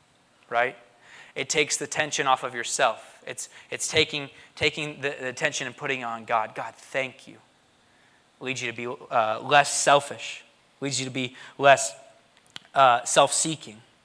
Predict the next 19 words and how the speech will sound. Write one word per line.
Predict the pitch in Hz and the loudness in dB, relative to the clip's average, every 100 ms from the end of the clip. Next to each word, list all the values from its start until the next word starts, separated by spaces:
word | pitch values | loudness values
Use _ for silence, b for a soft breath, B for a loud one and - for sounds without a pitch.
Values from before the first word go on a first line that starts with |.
| _ _ _ _ | _ _ _ _
Isn't | 160 208 | -8 -4
that | 180 | -4
what | 170 | 0
we | 170 | 2
all | 170 | 2
wanna | 165 | 0
be, | 147 175 | -6 -4
right? | 156 165 | -2 -2
We | 151 | 2
all | 151 | 2
wanna | 165 151 | 2 -4
be, | 127 160 151 B B B - | -6 -4 -6 B B B -14
uh, | 127 123 | -12 -8
more | 151 135 | -4 -4
giving. | 123 143 120 107 | -2 -4 -4 -10
We | 123 | 0
all | 143 151 151 | 4 6 6
wanna | 139 | 0
be | 127 147 131 | -2 -4 -6